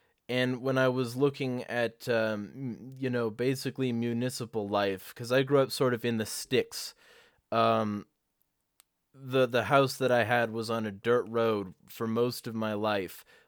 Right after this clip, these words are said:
uh, growing up. And the realization that I had was that the people littering aren't the ones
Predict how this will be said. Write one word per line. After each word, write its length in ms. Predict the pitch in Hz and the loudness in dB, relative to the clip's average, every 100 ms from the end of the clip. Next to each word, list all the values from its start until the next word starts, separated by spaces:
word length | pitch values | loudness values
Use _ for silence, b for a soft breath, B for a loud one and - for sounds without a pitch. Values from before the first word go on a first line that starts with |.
| b | b
uh, 180 | 92 98 | -6 -6
growing 440 | 110 113 110 104 | 0 2 2 0
up. 280 | 101 90 _ _ b b b b b _ _ _ _ _ _ _ - | -2 -4 _ _ b b b b b _ _ _ _ _ _ _ -8
And 640 | 131 131 127 127 120 - - _ _ _ _ _ _ _ _ _ _ _ _ _ _ _ _ _ _ - | -2 0 0 0 -4 -10 -20 _ _ _ _ _ _ _ _ _ _ _ _ _ _ _ _ _ _ 0
the 180 | 147 139 | 2 4
realization 720 | 165 196 147 160 160 160 143 | 6 6 6 4 2 2 2
that 120 | 135 | 4
I 120 | 127 | 4
had 480 | 110 139 135 120 113 | 4 2 4 2 0
was 400 | 110 117 113 110 | 0 2 2 0
that 300 | 120 107 107 _ _ _ _ _ _ _ _ _ _ _ - | 0 0 0 _ _ _ _ _ _ _ _ _ _ _ -12
the 360 | 127 139 123 123 _ | -4 0 0 -2 _
people 520 | - 190 180 170 139 | -2 -2 2 2 2
littering 600 | 127 147 131 110 92 - _ _ _ _ - | 6 6 6 0 -2 -8 _ _ _ _ 0
aren't 420 | 147 156 165 147 | 4 4 2 0
the 100 | 139 | 2
ones 840 | 135 135 135 131 127 123 120 - | 2 2 2 2 0 -2 -6 -10